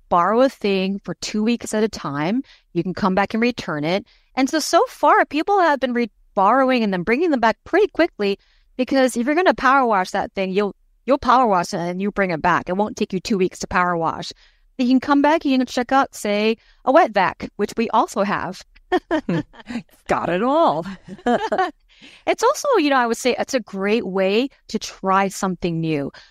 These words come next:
Speaker 1: So we all know that pickleball is the hottest sport right now.
Speaker 2: Oh, my goodness.
Speaker 1: Sweeping America. So before you invest in a pickleball set, why not borrow it for free and try it out from the library? We have that.
Speaker 2: Oh, that's fantastic. Now, and,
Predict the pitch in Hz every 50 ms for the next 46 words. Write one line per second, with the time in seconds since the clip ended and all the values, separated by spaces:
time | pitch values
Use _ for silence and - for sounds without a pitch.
0 | _ _ - - - 202 185 175 175 170 175 180 190 208 196 196 208 214 214 208
1 | 202 190 190 180 - - - 220 220 - - 254 247 202 214 180 165 165 160 165
2 | 190 226 - _ _ _ _ - 175 - - 180 - - - 190 180 185 185 214
3 | 214 - - - - - 185 185 185 185 185 180 180 180 175 170 165 170 180 196
4 | 208 - 165 156 160 165 175 180 160 175 160 143 147 143 220 233 - - 240 233
5 | 233 226 226 208 190 180 180 185 185 - 247 202 190 226 311 - _ _ _ _
6 | _ _ _ _ _ - 254 226 - 233 220 - - 247 247 247 247 247 226 220
7 | 220 208 175 196 208 240 - - - 233 214 202 - - - 226 - 214 202 175
8 | 196 180 185 180 - - 185 175 196 226 - _ _ _ _ _ _ _ - 170
9 | 165 180 202 247 247 240 - - 190 180 185 202 220 226 240 254 254 - _ -
10 | - 262 - - - 269 311 339 311 277 254 220 - - - 214 226 247 269 277
11 | 285 269 - _ - 277 269 277 277 277 - 403 453 - - 185 165 156 156 156
12 | - - _ _ _ _ - 240 277 302 370 494 415 269 202 156 151 170 - -
13 | _ _ - 180 170 160 151 147 - - - 170 165 165 190 196 196 - 233 247
14 | 262 240 190 233 226 233 240